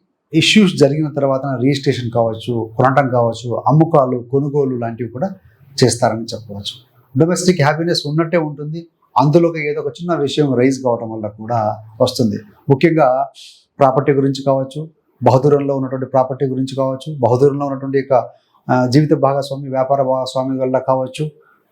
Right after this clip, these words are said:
ఇలాంటి వాటి వల్ల కొంచెం రైజ్ అయ్యే అవకాశాలు ఉన్నాయి. So వాటిని చాకచక్యంగా కానీ మీరు కనుక అనుభవంతో కనుక ప్ర-, కరెక్ట్గా డీల్ చేయగలిగితే మాత్రం సేఫ్గా బయటపడతారని చెప్పవచ్చు. మొత్తం మీద చూస్తే ఈ యొక్క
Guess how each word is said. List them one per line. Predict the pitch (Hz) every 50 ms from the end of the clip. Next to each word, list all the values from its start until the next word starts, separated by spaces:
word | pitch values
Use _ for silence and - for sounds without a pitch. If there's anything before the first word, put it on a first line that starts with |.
| _ _ - 151
ఇలాంటి | 165 185 196 202 208 208 196 185
వాటి | 175 170 170 160
వల్ల | 156 156 151 151 147 135 135 135 -
కొంచెం | 147 139 151 160 156 185 160 - - - _ - - 123
రైజ్ | 135 143 156 151
అయ్యే | 156 147 147
అవకాశాలు | 135 127 - 135 127 - 131 120
ఉన్నాయి. | 113 110 120 165 185 185 - _ _ _ _ _ _ -
So | - - 147 139 127 120 117 113 113 117 117 117
వాటిని | 127 127 127 135 135 117 - 123
చాకచక్యంగా | 117 120 - 127 - - 127 127 127
కానీ | 123 127 127 127 120
మీరు | 120 147 170 175 175
కనుక | 170 156 151 151 151
అనుభవంతో | 131 127 139 139 139 143 139 135 151 143 131 139 131
కనుక | 135 131 123 131 123 117 123 123 - - _ _ _ _ -
ప్ర-, | 120 113 - - 139 123
కరెక్ట్గా | - - 143 143 - - 202 185 170
డీల్ | 139 120 139 143 135 - 135
చేయగలిగితే | 127 117 120 117 110 - 117
మాత్రం | 117 120 131 - 170 190 185 - - - - -
సేఫ్గా | - - 170 156 160 - 151 143
బయటపడతారని | 123 127 120 127 120 110 107 107 113 107 107 104
చెప్పవచ్చు. | 104 - - - - 107 107 - - - _ _ _ - -
మొత్తం | - 151 - 196
మీద | 202 202 196 - -
చూస్తే | 165 147 - - 202 214 208 - _ _ _ _ _ _ _ - _ _ _ _ _ - 147
ఈ | 156
యొక్క | 185 180 185 190 160 135 131 135 139